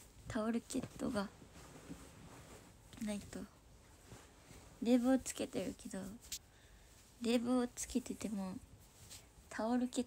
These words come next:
トがないと嫌な人。今日二十四時間テレビやってるよね。マジ早すぎてビビる。なんか毎年この時期言ってる。「え、二十四時間テレビやってるの？」って毎年言ってる気がする。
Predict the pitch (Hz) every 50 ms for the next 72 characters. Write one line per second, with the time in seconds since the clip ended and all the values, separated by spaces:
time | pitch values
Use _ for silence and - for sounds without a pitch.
0 | - - - 196 196 220 190 190 190 190 - - - - - - - - - -
1 | - - - - - - - - - - - - - - - - - - 208 202
2 | 202 196 185 190 - - - - - - - - - - - - - - - -
3 | - - - - - - - - - - - - - - - - - - - -
4 | - - - - 240 226 269 359 403 381 349 269 247 247 208 254 262 - 320 320
5 | 294 - 320 294 226 202 202 196 - - 208 196 196 190 185 180 180 180 180 185
6 | 208 269 254 254 240 254 240 262 285 269 - 269 277 - - 190 - 185 180 208
7 | 202 180 170 - - - - - - - - - - - - - - - - -
8 | - - 220 208 - 220 214 240 302 339 - 381 415 - - - 370 370 370 381
9 | 339 359 - - 240 196 - - - - - - - - 262 269 240 - - -
10 | - - - - - - 262 294 311 294 320 294 262 269 254 254 - 277 277 269
11 | - 294 277 269 254 240 240 208 - - - 233 220 220 214 208 208 208 - 185
12 | 190 190 202 214 214 - 226 220 - 220 220 220 - - 214 208 202 - - 202
13 | 202 202 - - 190 190 185